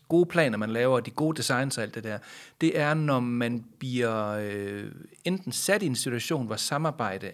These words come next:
er svært eller umuliggjort, eller man ikke er særlig samarbejdsorienteret. For man er virkelig nødt til at tænke i bevægelser, at min opgave i en mellemform er at geare eller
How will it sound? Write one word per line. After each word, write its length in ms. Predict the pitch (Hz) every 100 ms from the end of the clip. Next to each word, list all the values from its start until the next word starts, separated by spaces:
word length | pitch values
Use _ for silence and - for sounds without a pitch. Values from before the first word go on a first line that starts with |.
| -
er 160 | 104 95 95 -
svært 380 | - 165 117 -
eller 160 | 101
umuliggjort, 580 | 98 127 143 110 110 101 - - - -
eller 180 | 131 127
man 140 | 120
ikke 120 | 135 135
er 20 |
særlig 260 | 135 131
samarbejdsorienteret. 1040 | 127 123 131 107 107 113 110 - 113 - - _ _ - - _
For 100 | -
man 100 | 123
er 60 | 127
virkelig 220 | 175 160
nødt 120 | 175
til 80 | 147
at 80 | 127
tænke 360 | 160 180 151
i 140 | - 120
bevægelser, 580 | 131 147 135 95 - 92 _ _ -
at 180 | 123
min 260 | 135 180 160
opgave 480 | 143 - 120 117 110
i 60 |
en 120 | 117 110
mellemform 540 | 139 175 165 98 98
er 160 | 120 123
at 200 | - -
geare 420 | 135 135 165 -
eller 160 | 110